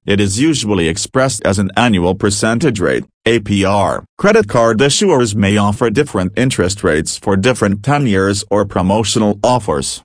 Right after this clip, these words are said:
Tenure. The tenure refers to the duration over which you choose to repay the M E. It is typically stated in months. Common tenure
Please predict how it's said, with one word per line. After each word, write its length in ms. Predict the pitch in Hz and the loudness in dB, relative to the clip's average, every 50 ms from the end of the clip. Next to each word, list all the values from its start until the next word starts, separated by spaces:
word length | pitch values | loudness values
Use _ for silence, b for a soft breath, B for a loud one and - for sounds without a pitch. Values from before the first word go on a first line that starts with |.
| _ _ | _ _
Tenure. 480 | - 123 113 117 107 90 67 - - - _ _ _ _ | -2 0 0 2 0 0 -2 -2 -6 -10 _ _ _ _
The 100 | 92 101 | -6 -4
tenure 380 | 101 156 165 170 123 101 95 98 | 0 0 0 0 2 0 0 0
refers 420 | 92 92 - 113 104 104 104 101 | -2 0 0 0 0 0 0 -2
to 80 | 104 101 | -2 -2
the 120 | 101 107 | 0 0
duration 600 | 98 98 107 104 104 104 110 101 - 92 85 85 - - | 2 2 2 2 4 2 2 0 0 -2 -4 -4 -2 -2
over 260 | 90 90 98 95 92 | -2 0 0 -2 0
which 240 | 90 98 104 101 - | 0 -2 -2 -2 -4
you 80 | 104 | -4
choose 280 | 104 - 110 107 101 101 | -2 0 0 0 0 0
to 160 | - - 107 | 0 0 2
repay 380 | 107 113 104 113 123 117 113 107 | 2 2 2 2 0 0 0 0
the 200 | 98 104 110 113 | 0 0 0 2
M 140 | 113 101 | 0 0
E. 180 | 78 - - - _ _ - | -2 -4 -8 -12 _ _ 0
It 120 | 107 104 | 0 0
is 140 | 107 104 104 | 0 -2 -2
typically 460 | 101 - 196 180 185 - - 123 117 | -2 -2 -2 0 -2 -2 0 0 0
stated 440 | 110 - - 165 165 170 117 113 - | 0 0 0 0 2 2 2 0 0
in 120 | - 110 | 0 0
months. 440 | 107 110 98 71 - - - - - - _ _ | 0 0 0 -2 -4 -6 -6 -8 -8 -10 _ _
Common 380 | - 101 104 101 101 92 90 85 | -4 -2 0 0 0 0 -2 -2
tenure 500 | - 123 139 139 117 98 95 95 - | -2 -2 0 0 0 0 0 0 -2